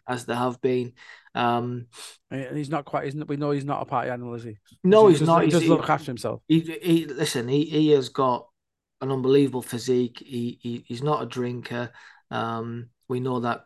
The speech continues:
Speaker 1: th-, through his, through his religion, um, and how he, how he, how he behaves himself off the pitch. He is a model, model, model professional. Um, and there's no reason why he c-, he,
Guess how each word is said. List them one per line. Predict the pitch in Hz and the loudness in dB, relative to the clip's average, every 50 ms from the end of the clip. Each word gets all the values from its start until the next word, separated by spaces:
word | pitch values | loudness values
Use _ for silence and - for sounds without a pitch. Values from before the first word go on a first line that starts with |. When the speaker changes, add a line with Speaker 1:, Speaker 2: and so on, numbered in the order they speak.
| - - | -20 -20
Speaker 1:
th-, | - - - | -20 -20 -18
through | - - 131 127 123 | -18 -16 -8 -6 -4
his, | 120 113 113 - _ _ | -4 -4 -6 -10 _ _
through | - 127 | -8 -8
his | 117 - - | -8 -6 -4
religion, | - 113 131 147 151 - - 156 156 147 147 139 - - | -4 2 2 2 0 2 -2 0 0 0 -2 -6 -8 -8
um, | 123 120 120 120 117 113 104 | -6 -6 -4 -4 -6 -6 -8
and | 113 120 117 117 | -8 -10 -8 -4
how | 120 120 | -2 -2
he, | 120 120 120 117 117 117 | -2 0 -2 -4 -6 -8
how | 113 120 120 | -6 -4 -2
he, | 120 120 117 113 117 - _ | -2 -2 -2 -4 -10 -14 _
how | - 113 | -10 -6
he | 117 117 117 120 - _ _ - | -4 -4 -6 -6 -10 _ _ -6
behaves | 123 120 113 123 135 139 131 | -4 -2 2 4 4 4 4
himself | 139 135 123 143 139 127 123 | 2 -6 -4 -4 -6 -4 -4
off | 131 139 - | -6 -6 -4
the | 147 - | -6 -8
pitch. | - - 139 - - | -2 -2 -4 -4 -2
He | - 139 147 | -2 0 2
is | 151 147 | 2 2
a | 147 | 2
model, | 131 131 131 131 135 139 151 151 147 143 131 120 - - - - _ _ _ - | 0 -2 -6 -2 0 0 0 2 2 2 0 0 -2 -8 -20 -20 _ _ _ -10
model, | 113 127 135 143 147 147 131 127 120 120 | -6 -2 2 4 4 4 4 2 -2 -4
model | 120 120 127 131 131 127 127 120 | -4 -4 -2 -2 -2 -2 -6 -8
professional. | - - 110 - 127 123 - - - 123 120 - _ _ - - - - _ _ - | -8 -14 -10 -8 -8 -8 -8 -8 -10 -12 -12 -12 _ _ -20 -20 -20 -20 _ _ -8
Um, | 120 120 117 117 117 117 117 113 117 117 _ _ - - - _ _ _ - | -6 -4 -2 -2 -2 -4 -4 -6 -8 -10 _ _ -20 -20 -20 _ _ _ -10
and | 120 117 | -8 -8
there's | 113 120 | -4 -2
no | 139 135 | 0 2
reason | 131 131 120 127 127 117 | 2 2 0 0 -4 -4
why | 123 120 120 | -4 -4 -4
he | 123 120 - | -6 -6 -8
c-, | - - | -10 -10
he, | - 139 - - 202 220 - | -10 -12 -8 -8 -10 -10 -10